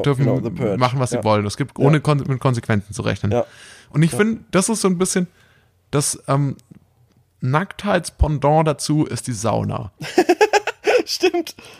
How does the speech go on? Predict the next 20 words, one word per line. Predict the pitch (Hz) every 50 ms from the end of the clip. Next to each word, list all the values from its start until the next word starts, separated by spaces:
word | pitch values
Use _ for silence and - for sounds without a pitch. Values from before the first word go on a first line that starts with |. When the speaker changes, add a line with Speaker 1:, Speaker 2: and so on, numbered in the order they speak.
| - _
Speaker 1:
Weil | 147 151 170 180
Speaker 2:
Stimmt. | - - 202 190 -
Speaker 1:
es | 175 -
ist | 208 220 - -
nirgendwo, | 196 202 240 285 330 370 349 330 311 262 - 180 156 127 120 104 -
nirgendwo | 131 147 175 208 214 214 208 160 135 117 110
auf, | - 123 131 127 127 - -
äh, | - 147
äh, | - - - 156 151 139 123 135 151 -
in | - 165
der | 170 -
Öffentlichkeit | 135 143 - 143 127 117 113 - - 127 107 104 - -
ist | 127 135
es | 175 151
in | 165 147
Deutschland, | - 120 117 131 - - 147 135 - -
außer | - 120 123 143
vielleicht | - 135 131 135
an | 131 131
F-K-K-Stränden. | - - - - 127 117 - 110 104 107 101 98 - 123 113 110 - - - 104